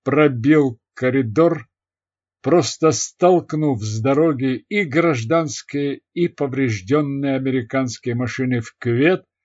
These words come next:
вызвав немалое возмущение. Но сейчас до этого не было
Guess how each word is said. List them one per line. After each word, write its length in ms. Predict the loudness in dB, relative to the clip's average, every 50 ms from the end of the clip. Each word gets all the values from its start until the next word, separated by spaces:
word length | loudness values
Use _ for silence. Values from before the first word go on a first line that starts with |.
| _ _ _ _ _ _ _ _ _
вызвав 640 | -10 -2 2 2 2 2 2 0 0 0 -2 -4 -4
немалое 600 | -2 0 0 0 0 0 0 0 0 0 -2 -2
возмущение. 920 | -2 -2 -2 -2 -2 -2 -2 -2 -2 -2 -2 -2 0 0 0 0 -2 0
Но 140 | 2 2 2
сейчас 800 | 4 4 4 4 4 4 6 6 8 8 6 4 2 -2 -10 -4
до 160 | 0 2 2
этого 560 | 4 4 4 2 2 -2 _ -6 -4 -2 -2
не 260 | -2 -2 0 -2 -2
было 420 | 0 2 2 2 2 2 0 -2